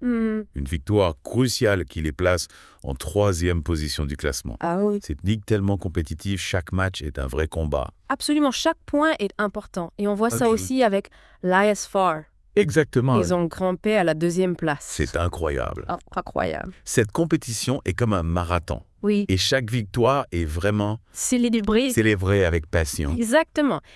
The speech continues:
Speaker 1: Et cette passion, on la voit aussi au niveau international.
Speaker 2: Ah oui.
Speaker 1: On a Youssef en Syrie.
Speaker 2: Oui.
Speaker 1: Il a marqué le but de la victoire pour Fenerbahçe contre Manchester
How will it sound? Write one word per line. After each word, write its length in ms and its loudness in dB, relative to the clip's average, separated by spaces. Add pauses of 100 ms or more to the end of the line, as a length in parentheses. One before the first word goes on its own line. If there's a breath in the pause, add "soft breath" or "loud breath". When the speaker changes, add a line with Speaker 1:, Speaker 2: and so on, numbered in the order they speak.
Speaker 1:
Et 80 -2
cette 200 -4
passion, 340 0
on 100 2
la 100 2
voit 260 0
aussi 280 -2
au 40 0
niveau 200 -2
international. 1000 -2
Speaker 2:
Ah 320 0
oui. 300 -2 (100)
Speaker 1:
On 220 0
a 320 2 (340 loud breath)
Youssef 540 0
en 220 0
Syrie. 560 -4
Speaker 2:
Oui. 420 -2 (680)
Speaker 1:
Il 120 -2
a 80 2
marqué 500 -2
le 140 0
but 320 -6
de 80 -4
la 140 0
victoire 540 -2 (280 soft breath)
pour 180 -4
Fenerbahçe 680 0
contre 300 -6
Manchester 580 -4